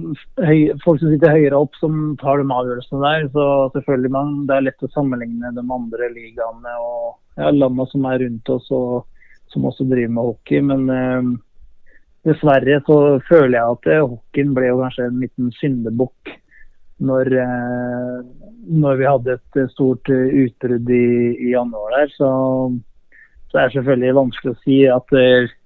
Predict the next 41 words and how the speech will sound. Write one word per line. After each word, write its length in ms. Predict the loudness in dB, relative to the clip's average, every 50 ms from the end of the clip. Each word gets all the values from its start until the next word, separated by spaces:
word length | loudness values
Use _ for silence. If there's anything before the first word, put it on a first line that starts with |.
| _ _ _ -20 -20 -20 -20 -20 -20 -8 -4
om 180 | -2 -2 0 2 4
det 80 | 6
var 160 | 6 6 6
rett 240 | 4 2 0 -4 -2
eller 160 | -2 -2 0
feil, 240 | 2 4 4 4 4
det 100 | 2 0 -2
vet 160 | -4 -4 -6 -8
jeg 80 | -10
jo 80 | -8 -8
ikke, 160 | -8 -8 -6 -8
men, 140 | -8 -8 -8 -8 -8
eh, 1120 | -8 -8 -8 -10 -10 -10 -12 -12 -14 -16 -18 -20 -20 -20 _ _ _ _ _ _ -20 -20 -20 -20 -20 -20 _ -10 -8
ja, 120 | -8 -8 -8 -8
når 340 | -6 -4 -2 0 0 0 0
man 80 | -2 0
ser 160 | 0 0 2
at 120 | 4 4 2
andre 240 | 2 2 0 0 2
land 240 | 2 2 2 2 0
har 360 | 0 0 0 0 -2 -4 -6 -14 _ _ _ _ _ _ -20 -20 -20 -20 -20 -20 -20 -20 _ _ _ 0 4
klart 320 | 6 6 6 4 4 2 2
å 60 | 4
holde 240 | 2 2 2 -2 -2
det 80 | -2 -2
gående 320 | -2 -2 -2 -6 -8 -10
og 280 | -10 -8 -10 -10 -10 -8
klart 240 | -8 -8 -8 -8 -12
å 80 | -14 -12
spille 260 | _ -6 -6 -6 -6
matcher, 380 | -8 -10 -12 -14 -14 -6 -6 -6
så 80 | -4
tror 160 | -2 0 0
jeg 140 | 2 0 0
vi 60 | 0 -2
skulle 180 | 0 0 0
ha 80 | -2 0
klart 240 | -2 -2 0 0 -2
det 80 | -2
her 160 | -2 -2 -4 -4
også. 200 | -4 -6 -6